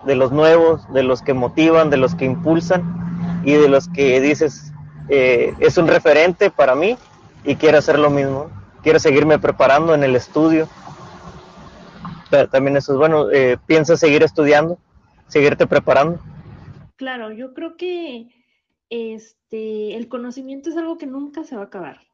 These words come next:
Speaker 2: porque sobre todo, pues, las ciencias como son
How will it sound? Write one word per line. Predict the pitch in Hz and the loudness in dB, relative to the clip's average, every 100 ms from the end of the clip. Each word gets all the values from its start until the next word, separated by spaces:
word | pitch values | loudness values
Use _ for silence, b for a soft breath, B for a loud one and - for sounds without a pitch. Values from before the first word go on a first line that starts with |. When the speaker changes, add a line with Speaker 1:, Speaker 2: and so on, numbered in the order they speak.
| _ _ _ _ _ _ _ _ _ _ _ _ - | _ _ _ _ _ _ _ _ _ _ _ _ -16
Speaker 2:
porque | 226 226 220 214 208 208 208 208 | -16 -12 -8 -6 -6 -6 -8 -10
sobre | 202 226 220 | -12 -12 -12
todo, | 226 233 240 233 214 _ _ _ _ - | -12 -10 -10 -12 -14 _ _ _ _ -16
pues, | 196 | -14
las | 202 202 | -14 -14
ciencias | 220 220 214 | -16 -16 -18
como | - 196 196 | -20 -18 -18
son | 208 196 196 190 | -18 -16 -16 -20